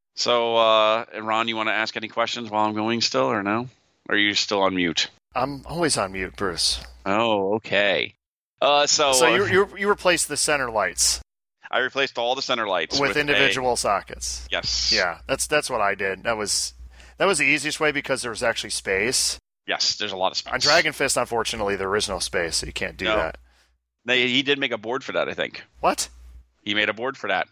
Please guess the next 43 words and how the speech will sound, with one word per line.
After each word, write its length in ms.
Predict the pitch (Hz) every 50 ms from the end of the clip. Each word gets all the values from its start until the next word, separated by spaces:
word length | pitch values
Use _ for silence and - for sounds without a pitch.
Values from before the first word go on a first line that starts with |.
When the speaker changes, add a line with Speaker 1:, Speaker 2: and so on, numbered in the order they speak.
| _ _ -
Speaker 2:
There's 180 | 127 135 120 120
a 40 |
Dragon 280 | 113 131 123 123 127 -
Fist 160 | 180 175 -
board? 260 | - 185 190 202 220 - - - - - - - -
Speaker 1:
There's 180 | - 98 92 92
a 40 |
Dragon 280 | 90 98 101 110 110 104
Fist 160 | 110 98 -
board 180 | - 95 95 92
for 120 | - 90
that 120 | 87 78 71
now, 240 | 82 82 76 76
if 140 | 82 85 -
I 60 | 90
remember 260 | 87 87 87 85 82 80
correctly. 380 | - 87 82 80 - 78 80
Speaker 2:
Shit. 160 | 85 - 403
Speaker 1:
I 20 | -
saw 180 | - 101 98
that 140 | 95 92 87 - -
on, 140 | 76 73 - _ _ -
what, 200 | - 101 104 - -
what 220 | - 113 110 117 135
is 100 | 123 117
it? 120 | 107 87 _ _ _ _ -
Uh, 200 | 98 95 95 92 -
pin-, 260 | - 110 110 107 98 - _ -
pinball 480 | 117 117 113 110 107 - 110 110 107 104
replacement 480 | 104 98 - 110 104 - - 117 113
parts? 440 | 113 123 127 131 - - - - - - - -
Speaker 2:
Uh, 220 | 131 127 123 127
yes. 400 | 139 180 160 123 - - - - -
You, 100 | 151 180
you 140 | 170 208 220
continue 380 | 226 226 - - 185 175 156
while 140 | 139 135 131
I 20 |
look 180 | 123 117 117 -
that 160 | - 107 98
up. 80 | 87 - - _ _ _ _ _ _ _ _ _ _ _ -
Speaker 1:
Okay. 280 | - - 107 101 101 113 _ _ _ _ _ _ -
So 440 | - - - 127 120 117 113 104 -